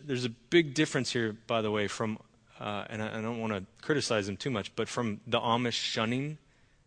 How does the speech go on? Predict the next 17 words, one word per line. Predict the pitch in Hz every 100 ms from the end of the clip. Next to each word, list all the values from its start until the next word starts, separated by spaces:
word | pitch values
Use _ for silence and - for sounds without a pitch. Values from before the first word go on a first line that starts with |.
| _
concept. | 147 135 - 156 - - - _ _ _ _ _ _ _ -
Amish | 143 180
shunning | - 160 160 127
is, | 107
"You're | 117
dead | 113 135 139
to | 143
me, | 147
don't | 127 127 131
ever | 120
come | - 127 110
back." | 113 95 - - _ _ _ _ _ _
They've, | 123 117 107 123
they've | 110
gotten | 123 123 123
that | 110 107
wrong | 107 101 87